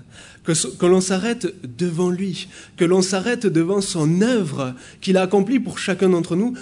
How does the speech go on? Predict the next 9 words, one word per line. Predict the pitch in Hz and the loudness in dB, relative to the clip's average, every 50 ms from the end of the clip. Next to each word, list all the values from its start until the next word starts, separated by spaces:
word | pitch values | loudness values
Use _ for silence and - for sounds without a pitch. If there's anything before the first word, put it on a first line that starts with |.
| - - - - | -14 -18 -10 -4
l'œuvre | 139 143 185 226 233 208 165 170 | 0 0 2 2 0 -2 -2 -2
de | 156 165 | -2 0
Jésus-Christ | 156 165 165 147 165 156 - - 208 226 226 - - 185 | 0 -2 -2 -2 -4 -4 -6 -6 -6 -4 -4 -4 -2 -2
à, | 160 151 - - - - - | -4 -4 -4 -10 -18 -12 -4
à | 165 160 160 | 0 0 0
la | 175 165 | 0 -2
croix, | 160 - - 151 147 135 131 135 - - - - - - - | -6 -10 -10 -10 -8 -8 -10 -12 -16 -20 -20 -20 -20 -6 -2
pour | 190 220 226 220 214 190 | 0 2 2 2 2 2
recevoir. | 180 170 170 - 165 143 139 139 160 175 165 156 - - 160 143 131 165 170 147 127 - - | 0 0 -2 -4 -10 -12 -8 -4 -4 -2 -2 -4 -4 -4 -4 -2 -2 -2 -4 -4 -4 -8 -16